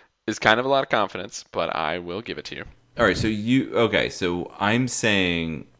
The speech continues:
Speaker 2: there has to be a, a bet here.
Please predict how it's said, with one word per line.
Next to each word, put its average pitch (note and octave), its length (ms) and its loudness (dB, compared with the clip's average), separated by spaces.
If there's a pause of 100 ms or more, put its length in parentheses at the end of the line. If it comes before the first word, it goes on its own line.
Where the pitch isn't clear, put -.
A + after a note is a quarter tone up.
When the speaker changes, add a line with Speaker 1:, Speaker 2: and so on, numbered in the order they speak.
(880)
Speaker 2:
there G2 280 -4
has F#2 260 0
to D#2 80 -12
be D2 420 -4
a, C2 440 -6
a C#2+ 100 -8
bet C2+ 240 -8
here. - 340 -12